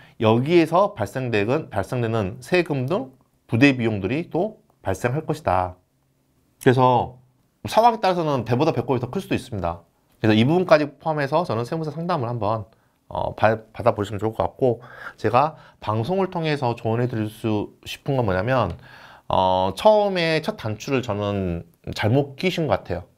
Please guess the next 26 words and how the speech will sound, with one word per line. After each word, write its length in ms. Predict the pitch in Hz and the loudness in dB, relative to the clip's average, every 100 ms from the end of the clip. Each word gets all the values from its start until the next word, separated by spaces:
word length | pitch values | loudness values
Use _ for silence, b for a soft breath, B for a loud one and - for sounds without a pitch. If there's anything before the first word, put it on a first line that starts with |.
| _ | _
첫 160 | - - | -12 -8
단추를. 500 | - 87 92 92 - _ | -8 -8 -4 -4 -4 _
그 120 | - 104 | -4 0
부분 200 | 113 110 | 2 0
좀 160 | - | -8
첫 120 | - | -10
번째 180 | 123 - | -8 -2
아쉬움이 320 | 87 90 95 | -2 -2 -4
있고, 380 | 80 - 92 - B B B B B _ | -4 0 0 -2 B B B B B _
어, 460 | 90 87 85 92 | 0 2 2 0
두 100 | 95 | 0
번째는 720 | 139 151 147 123 127 175 190 _ _ _ _ _ - | 0 0 0 0 0 -2 -6 _ _ _ _ _ -4
제가 140 | 98 | -2
서두에 260 | 104 180 156 | 0 0 2
말씀드렸던 480 | 101 - 98 - 92 | 0 -2 -8 -6 -6
것처럼 320 | 87 113 104 | -4 -2 -4
항상 260 | 127 131 | -4 -4
계획을 300 | - 101 110 | -2 0 0
세우고 580 | 113 170 170 139 147 - _ _ | -2 0 -2 -2 -6 -6 _ _
실행을 400 | - 131 117 113 | -4 -2 0 -2
하고, 340 | 107 87 - B B B | -4 -6 -8 B B B
실행하고 460 | - 202 190 180 160 | 4 4 4 2 0
난 140 | 117 | 0
다음에 120 | 120 | -2
수습 240 | 117 214 185 | -4 -4 -2
단계에서는 640 | 139 120 104 113 113 87 | -2 -4 -4 -4 -6 -8